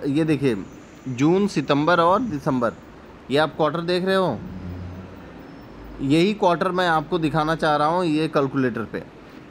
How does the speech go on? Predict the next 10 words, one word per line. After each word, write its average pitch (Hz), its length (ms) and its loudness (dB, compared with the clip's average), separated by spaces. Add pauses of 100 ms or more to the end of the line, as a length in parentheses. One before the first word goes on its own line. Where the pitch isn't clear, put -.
यहाँ 160 300 4
पे 202 80 -2
देखिए 185 260 2 (120)
total 185 420 4
इसका 196 280 2
जो 175 140 0
net 160 320 2
profit 151 380 2
हुआ 147 240 4
है 135 320 2